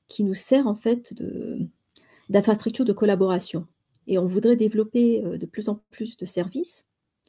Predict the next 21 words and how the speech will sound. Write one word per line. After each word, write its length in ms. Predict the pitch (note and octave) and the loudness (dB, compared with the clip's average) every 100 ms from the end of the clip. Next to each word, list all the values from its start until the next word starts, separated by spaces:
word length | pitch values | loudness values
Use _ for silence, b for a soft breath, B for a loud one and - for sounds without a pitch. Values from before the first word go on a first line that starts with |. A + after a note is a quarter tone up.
| _ _ _ _ _ | _ _ _ _ _
Donc, 100 | G3 | -6
si 140 | G3 A#3+ | -4 0
vous 60 | |
voulez 120 | A#3+ A#3+ | 2 4
savoir, 340 | A#3+ A3 G3+ | 4 2 2
en 60 | G#3 | 0
savoir 200 | G#3 G#3 | 0 -2
plus 100 | A3+ | -2
sur 140 | G#3 | -2
Agora, 260 | F#3+ G#3 G3+ | 0 2 0
vous 100 | F#3+ | -2
pouvez 220 | - F#3 | -2 -2
cliquer 400 | F#3 G3+ - G#3 | -2 -10 -4 -4
sur 220 | - F#3 | -4 -12
ce, 420 | - - - C#3+ E3+ - - | -10 -6 -6 -6 -10 -20 -14
euh, 140 | D3+ C#3 | -12 -10
Q 200 | - G3 | -8 -8
R 100 | F#3 | -6
code. 300 | G#3 C#4 D4 - _ _ - _ b b b b b - | -4 -4 -6 -14 _ _ -20 _ b b b b b 2
Et, 240 | G#3+ G#3 | 4 6
euh, 380 | G3+ F3+ F3 E3 | 6 4 2 -2